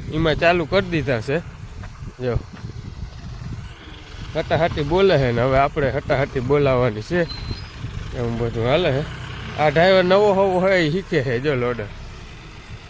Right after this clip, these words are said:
ભલે શીખે, આપણે જ કોક દી કામ આવીએ. એવું બધું હાલે છે.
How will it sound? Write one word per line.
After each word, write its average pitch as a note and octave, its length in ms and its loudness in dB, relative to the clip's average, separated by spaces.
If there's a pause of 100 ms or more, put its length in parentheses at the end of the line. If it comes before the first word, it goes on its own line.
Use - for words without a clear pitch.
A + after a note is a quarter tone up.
(380)
ભલે D#3 280 4
શીખે, E3+ 280 0
આપણે C#3+ 320 2
જ A#2+ 40 -8 (100)
કોક C#3+ 120 0
દી B2+ 180 -6
કામ C#3 340 0
આવીએ. D#3+ 340 2 (720)
એવું C3 180 -2
બધું A#2 280 -4
હાલે D#3+ 260 2
છે. B2+ 200 -4